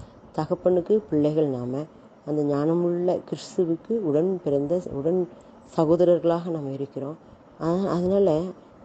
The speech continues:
நமக்கு அந்த ஞானத்தை கர்த்தர் கொடுக்க சித்தமுள்ளவராய் இருக்கிறார். அ, ஞானமுள்ளவர்கள்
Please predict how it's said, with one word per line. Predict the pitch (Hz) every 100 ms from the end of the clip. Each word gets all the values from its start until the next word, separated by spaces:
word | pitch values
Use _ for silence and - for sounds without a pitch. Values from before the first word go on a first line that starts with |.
| -
நமக்கு | 170 202 208 202 160
அந்த | 165 147
ஞானத்தை | 143 143 160 175
கர்த்தர் | 170 143 170 -
கொடுக்க | 156 143 170
சித்தமுள்ளவராய் | - 139 165 160 156 143 151
இருக்கிறார். | 151 135 131 139 139 - - - - -
அ, |
ஞானமுள்ளவர்கள் | 143 143 151 160 190 196 175 175 165 151 135